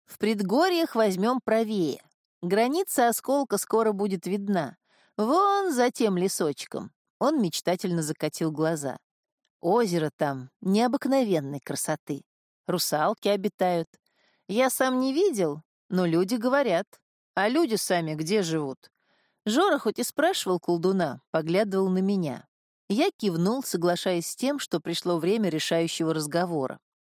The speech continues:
«Портальщик тебя интересует, так понимаю», — ухмыльнулся Листарх. «Это налево». «Какой еще портальщик?» — обернулся ехавший во главе группы Альба. «Жора, ты как хочешь,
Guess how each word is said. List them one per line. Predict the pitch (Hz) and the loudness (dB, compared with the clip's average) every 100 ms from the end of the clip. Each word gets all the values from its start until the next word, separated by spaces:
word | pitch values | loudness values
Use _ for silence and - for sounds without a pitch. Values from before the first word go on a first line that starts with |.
| _ _ _ _ | _ _ _ _
«Портальщик | 254 294 - 330 392 - 226 | 0 0 2 2 2 -2 -4
тебя | - 190 175 160 | -4 0 2 0
интересует, | 156 185 160 - 160 151 - - | -2 -2 -2 -2 -4 -6 -6 -2
так | 214 - | -2 -2
понимаю», — | 254 220 202 175 143 123 - _ | -2 0 2 0 -2 -6 -12 _
ухмыльнулся | 175 - 185 175 160 - 151 | -6 0 0 0 -2 -4 -4
Листарх. | 170 - 180 143 - - _ _ _ - | -4 -4 -4 -4 -8 -20 _ _ _ -2
«Это | 311 - | 0 0
налево». | 381 349 269 185 190 160 113 - _ _ _ _ _ | 2 2 2 2 2 0 -4 -12 _ _ _ _ _
«Какой | - 285 392 262 | -2 0 2 0
еще | - 185 | 0 0
портальщик?» — | - 233 - 233 165 - - - _ | 0 0 0 0 -2 -6 -10 -20 _
обернулся | 190 180 185 180 180 - 175 | -2 0 2 2 0 0 -2
ехавший | 175 170 - 170 | 0 -4 -4 -2
во | 165 | -2
главе | 160 170 165 | 0 0 0
группы | 160 185 202 - - | 0 -2 -2 -6 -4
Альба. | 202 185 147 127 - _ _ _ _ - | -2 -2 -2 -6 -10 _ _ _ _ -6
«Жора, | 160 269 247 165 - _ | 0 2 2 0 -8 _
ты | 254 | -6
как | 254 226 - | 0 -2 -2
хочешь, | - 415 - 175 - | -2 -2 -2 -10 -10